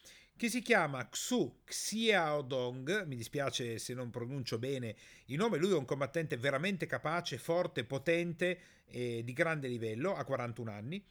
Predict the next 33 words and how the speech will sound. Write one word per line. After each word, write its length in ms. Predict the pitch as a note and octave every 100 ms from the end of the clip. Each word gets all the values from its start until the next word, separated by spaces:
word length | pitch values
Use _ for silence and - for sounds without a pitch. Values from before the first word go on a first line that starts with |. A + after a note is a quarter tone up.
| _ _ _ -
e 240 | C#4+ A#3
ha 140 | - A#3+
fatto 480 | F#3 C#3 - A#3
un'azione, 760 | G#3+ C4+ - D3 B2 C#3 C3+ A2
eh, 240 | - C3 C3
un 180 | G3+
po' 140 | - C3+
particolare 680 | B2+ - A#2 A#2+ G2+ G2+
in 80 | G#2
Cina. 300 | - A2 G#2
Praticamente 760 | F#3+ F#3+ A3+ G#3 G3+ G3+ A#3 A#3 - - - D#3+
ha 60 |
smascherato 1000 | C3+ G3+ A3+ - G#3 D3 A#2+ C#3+ G3+ G3+
quelli 220 | F3+ F#3+
che 100 | F#3+
sono 540 | - F#3 D#3+ B2 A2+ G#2+
i 200 | B2 A#2+
video 720 | A2+ F#3 E3+ B2+ A#2+ A2 G#2 - - -
e 720 | B2 B2 A#2 A2 A2 G#2 G#2 G#2+
le, 120 | A2+
le 140 | A2+ G#2+
proposizioni 640 | B2+ C#3+ C3 A#2+ G3 D3
fake 580 | - F#3+ F#3 C3 - G#2+
dei 140 | A2+
maestri 580 | A#2 A#2+ B2 C#3 B2 A2+ - -
di 500 | A2+ A2 A#2+ A#2 A2 G#2
Kung 180 | C#3 A#2
Fu 360 | F#3+ G#3+ C3
o 140 | - A2
di 140 | A#2
arti 220 | B2 A#2
marziali 480 | C3 A#2 - E3 A#2
cinesi, 500 | - A#3 B2 A#2 A3